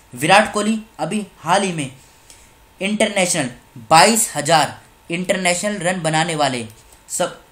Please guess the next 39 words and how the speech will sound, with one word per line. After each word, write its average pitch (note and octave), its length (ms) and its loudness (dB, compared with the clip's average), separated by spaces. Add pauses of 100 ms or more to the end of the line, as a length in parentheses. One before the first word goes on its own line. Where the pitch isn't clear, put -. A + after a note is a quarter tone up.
(180)
फास्टर E3+ 460 0
प्लेयर F3+ 300 0
बन D#3 180 0
गए C3 100 -4
हैं, A#2 320 -8
ये C#3+ 140 -2
भी D#3 120 -2
आप D3+ 160 -2
याद C3 220 -2
रखिएगा, C3+ 320 -6
ये D3 180 -4
भी D#3+ 100 -6
न्यूज़ C#3+ 260 -4
में B2+ 120 -6
थे। A2+ 140 -8 (420)
और E3+ 260 0
आईसीसी E3 380 0
Player E3+ 360 -4
of D3 140 -4
the E3+ 140 -4 (100)
Year D#3+ 160 -2
Award D#3+ 340 -2
के D#3 80 -4
लिए B2+ 280 -6 (340)
इनका E3+ 280 0
नाम D#3 260 -2 (220)
नामित D3+ 320 0
किया C3+ 200 2
गया A#2 180 0
है D#3 280 -8
विराट C3+ 320 -2
कोहली A2 200 -6
का। A2 200 -8 (300)
बात D#3 300 2
हुई F#3+ 140 -4
है G3 80 -4
इसमें G#3+ 260 -4
आईसीसी D3+ 520 -2
की, A2 180 -12